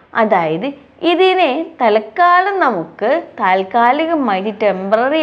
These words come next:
ആയിട്ട് അഞ്ച് സെന്റിമീറ്റർ അടിയിലും മൂന്ന് സെന്റിമീറ്റർ ഇവിടെയും ആക്കുക. ഓക്കെ, അങ്ങനെയാക്കുകയാണെങ്കിൽ നമുക്കിതിൻ്റെ വ്യാപ്തം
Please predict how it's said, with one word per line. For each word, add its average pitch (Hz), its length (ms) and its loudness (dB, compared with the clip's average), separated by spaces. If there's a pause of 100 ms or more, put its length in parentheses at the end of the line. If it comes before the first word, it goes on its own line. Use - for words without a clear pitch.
ആയിട്ട് 175 320 -2 (640)
അഞ്ച് 254 320 -2 (100)
സെന്റിമീറ്റർ 202 760 -2 (140)
അടിയിലും 190 520 -4 (460)
മൂന്ന് 339 340 4
സെന്റിമീറ്റർ 196 680 -4 (160)
ഇവിടെയും 185 440 -2 (180)
ആക്കുക. 151 300 -12 (1600)
ഓക്കെ, 294 200 -2 (2250)
അങ്ങനെയാക്കുകയാണെങ്കിൽ 269 1400 -2 (420)
നമുക്കിതിൻ്റെ 285 680 -2 (480)
വ്യാപ്തം 262 560 0